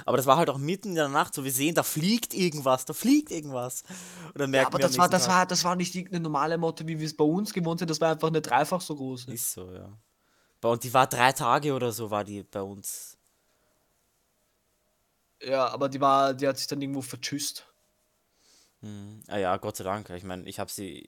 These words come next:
Speaker 1: jede Nacht wirklich, ich hab, ich hab einfach, ich dachte mir so, „Oh mein Gott, soll ich jetzt einschlafen?“ Und dann bin ich mitten in der Nacht mal aufgewacht, dann hab ich sie gesehen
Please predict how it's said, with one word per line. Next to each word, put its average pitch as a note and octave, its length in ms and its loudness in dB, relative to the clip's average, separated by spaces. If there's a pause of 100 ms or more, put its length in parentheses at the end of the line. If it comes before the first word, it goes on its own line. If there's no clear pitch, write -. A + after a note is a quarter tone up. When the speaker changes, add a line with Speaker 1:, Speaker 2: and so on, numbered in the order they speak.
Speaker 1:
jede C#3+ 420 -2
Nacht B2 300 0
wirklich, A#2 240 -12
ich - 140 -4
hab, A#2+ 200 2 (600)
ich C#3+ 120 0
hab - 140 0 (120)
einfach, C3 380 0 (180)
ich - 60 -20
dachte C#3 200 0
mir C3 40 -6
so, B2 180 -6
„Oh - 60 -6
mein A2+ 120 -6
Gott, - 160 -16
soll A#2+ 100 -4
ich A#2+ 60 -8
jetzt - 180 -8
einschlafen?“ A2+ 440 -6
Und C#3+ 60 -2
dann D3+ 80 4
bin D#3+ 100 0
ich B2+ 100 -6
mitten A3 200 -2
in G#3+ 60 -6
der G3 80 2
Nacht E3+ 240 0
mal E3 140 0
aufgewacht, C#3 480 0
dann C#3+ 80 -2
hab C#3 60 0
ich D3 100 -6
sie D3 120 -6
gesehen C3+ 440 -4